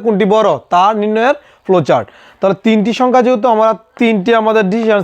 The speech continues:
সিম্বল দেবো, আর আউটপুটের গড় হবে আমাদের তিনটি, এইভাবে মনে রাখতে পারি। প্রথমে একটা স্টার, তারপর হচ্ছে ইনপুট, তারপর তিনটি আমাদের ডিসিশনের গড় হবে, মানে শর্তের চিহ্ন হবে, এবং তিনটি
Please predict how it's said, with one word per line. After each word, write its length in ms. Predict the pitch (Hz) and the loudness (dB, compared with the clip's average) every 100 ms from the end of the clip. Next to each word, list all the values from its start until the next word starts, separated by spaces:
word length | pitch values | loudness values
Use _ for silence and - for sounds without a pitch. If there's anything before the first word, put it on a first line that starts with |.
| - | -2
সিম্বল 240 | 202 196 208 | 0 2 2
দেবো, 140 | 208 277 - - - - 170 | 0 -2 -4 -20 -14 -4 0
আর 80 | 175 180 185 | 0 0 0
আউটপুটের 460 | 208 202 220 220 214 190 | 0 -2 -2 0 2 2
গড় 140 | 196 202 | 2 2
হবে 120 | 202 196 | 2 0
আমাদের 200 | 190 175 | 0 -2
তিনটি, 200 | 196 156 180 | -2 0 2
এইভাবে 180 | 175 180 | 2 0
মনে 100 | 180 190 | 0 0
রাখতে 140 | 156 | 0
পারি। 120 | 170 156 | -2 0
প্রথমে 180 | 180 190 | -2 0
একটা 120 | 202 202 | -2 -2
স্টার, 200 | 220 208 233 214 | 0 0 0 -2
তারপর 240 | 190 196 | -2 -2
হচ্ছে 160 | 196 208 185 | 0 0 0
ইনপুট, 240 | 160 151 - - - | 0 -2 -4 -16 -6
তারপর 200 | 175 185 - 220 | -2 -2 -2 -2
তিনটি 260 | 208 180 226 | 0 0 0
আমাদের 220 | 220 220 190 | 0 0 0
ডিসিশনের 420 | 220 226 214 214 208 | -2 -2 -2 0 0
গড় 120 | 220 220 | 0 0
হবে, 120 | 220 208 | 0 0
মানে 120 | 202 196 - - - | -2 -4 -8 -12 -4
শর্তের 300 | 196 180 202 226 | -2 -2 -2 0
চিহ্ন 160 | 226 226 | 0 2
হবে, 160 | 233 254 | 2 2
এবং 140 | 202 202 202 _ _ - | 0 -2 -4 _ _ -4
তিনটি 300 | 226 214 | -2 0